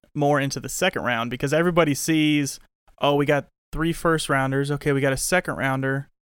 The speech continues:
We got a fourth rounder. Oh, crap, we don't have a third rounder. We need to trade back into third round." We don't need to trade back into the third round, but there's gonna be value there in that zone from, what is it, thirty-five to one oh seven or something. I forget what exactly the,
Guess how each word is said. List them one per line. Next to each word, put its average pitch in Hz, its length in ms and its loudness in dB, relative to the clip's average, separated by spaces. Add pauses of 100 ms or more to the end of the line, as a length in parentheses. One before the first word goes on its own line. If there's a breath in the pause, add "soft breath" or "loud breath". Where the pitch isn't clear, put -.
(280)
We 135 60 -4
got 127 80 0
a 123 40 -4
fourth 185 300 0
rounder. 147 240 2
Oh, 156 140 4
crap, 185 360 2
we 190 60 4
don't 202 100 4
have 151 120 4
a 131 60 2
third 202 280 2
rounder. 127 300 2
We 170 80 0
need 262 120 2
to 147 60 4
trade 160 240 0
back 151 180 2
into 135 160 -2
third 180 260 0
round." 135 200 0
We 285 100 2
don't 240 140 2
need 139 100 4
to 123 100 0
trade 127 220 0
back 120 200 0
into 120 120 -6
the 120 80 -4
third 139 280 0
round, 170 320 2 (320 loud breath)
but 175 100 6
there's 180 220 4
gonna 185 160 4
be 160 160 4
value 160 520 6
there 139 240 6
in 151 200 0
that 131 240 4
zone 127 540 2 (340 soft breath)
from, 139 120 0
what 135 120 4
is 117 100 -2
it, 107 140 -8
thirty-five 139 1040 4
to 120 440 -6
one 123 380 0
oh 135 260 4
seven 147 600 0
or 147 100 2
something. 147 360 0
I 139 100 2
forget 131 280 -2
what 127 120 0
exactly 123 400 -2
the, 117 200 -8